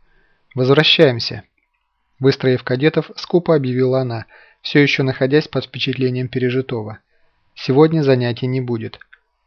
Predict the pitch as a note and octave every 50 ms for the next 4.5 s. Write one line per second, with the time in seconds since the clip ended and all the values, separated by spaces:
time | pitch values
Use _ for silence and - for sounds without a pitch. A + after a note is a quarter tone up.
0 | _ C3 C3 B2+ C3+ C3 - C#3 - - - C3 B2+ B2 A#2 - B2 B2 C3 C3
1 | C3+ D3 D#3 C#3+ A#2+ A2+ G#2+ G#2 - _ _ _ _ _ _ B2+ C3 C3 - -
2 | C#3+ B2 C3 B2 - C3+ C3 B2+ C#3+ E3+ F3+ D3 - G#2+ - - - D3 D3+ D3+
3 | D3+ D3 D3 D3 D3 D3 C#3 - - - A#2 - - - _ _ _ _ _ _
4 | - B2 C3+ C#3+ C#3 B2+ A#2 A#2 A2